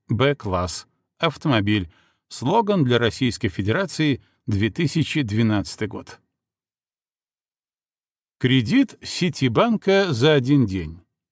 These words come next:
Посвятите день вдохновению, а не ожиданию.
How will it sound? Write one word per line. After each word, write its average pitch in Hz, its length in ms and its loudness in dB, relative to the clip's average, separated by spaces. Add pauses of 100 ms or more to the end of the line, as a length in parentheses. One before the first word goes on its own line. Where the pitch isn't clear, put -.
(140)
Посвятите 131 720 -2
день 160 360 0
вдохновению, 101 1000 0
а 135 160 0
не 127 140 2
ожиданию. 82 680 -6